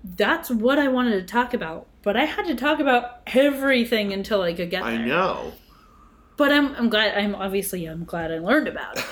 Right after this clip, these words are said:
Speaker 2: <laughs> Well, now I feel like I wanna just go out there and listen to a bunch of Indian music.
Speaker 1: We, we should listen to some.
Speaker 2: I think we
Speaker 1: Watch
Speaker 2: should
Speaker 1: a couple
Speaker 2: tonight.
Speaker 1: videos. Yeah, I think so too. It's so fascinating. It's really, really beautiful music.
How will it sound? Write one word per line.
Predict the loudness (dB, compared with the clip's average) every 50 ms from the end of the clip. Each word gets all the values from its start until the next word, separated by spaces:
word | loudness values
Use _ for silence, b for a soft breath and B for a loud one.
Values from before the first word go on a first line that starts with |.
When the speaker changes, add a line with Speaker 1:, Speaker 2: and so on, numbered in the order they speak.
| -6 -6 -6
Speaker 2:
<laughs> | -10 -10 -2
Well, | 0 2 2 2 0 -4
now | -4 -2 0 0 2 2 2
I | 0 0
feel | 0 0 0 2 2
like | 2 2 2
I | 0
wanna | 0 0 0 0 0 -2
just | -4 -6 -8 -6 -4
go | 0 2 2
out | 2 2 2
there | 2 2
and | 0 0 -2
listen | -2 -2 -2 -2 -4 -4 -4 -6
to | -6 -6 -6 -4 -4 -2 -2
a | -4 -4
bunch | -4 -4 -4 -4 -4 -4 -6 -8 -8
of | -8 -6 -6
Indian | -6 -6 -6 -6 -8 -8 -8 -10 -12
music. | -12 -12 -12 -8 -2 2 2
Speaker 1:
We, | 2 2 0 -4 -4
we | -2 -2 -2
should | -2 -2 -4 -4 -2
listen | -2 -2 -2 -2 -2 -2 0 2
to | 2 2
some. | 0 0 -6 -8 -8 -8
Speaker 2:
I | -6
think | -4 -4
we | -2
Speaker 1:
Watch | -2 0
Speaker 2:
should | 0 0 0 0
Speaker 1:
a |
couple | 0 -2 0 0
Speaker 2:
tonight. | 0 0 2 2 0 0
Speaker 1:
videos. | -2 -4 -8 -10 -10 -8
Yeah, | -8 -6 -6 -6 -6 -8 -12 -16 b b b b b 0
I | 2
think | 4 4 2
so | 2 -2 -4
too. | -2 0 2 2 2 0 0
It's | -2 -2 -2 -4 -6 -8 -8 -8 -6 -8 -8 -8 -8 -10 -10 -16 -18 -20 _ _ _ _
so | -16 -12 -10 -6 -2 2 4 4 4 4 2
fascinating. | 0 -2 -2 -2 -4 -8 -8 -6 -4 -4 -4 -4 -6 -6 -6
It's | -8 -8 -4
really, | 0 2 4 4 4 4 4 2
really | 2 2 0 0 0 0
beautiful | 0 -2 -2 -2 -4 -4 -4
music. | -2 -2 -2 -2 -2 -4 -4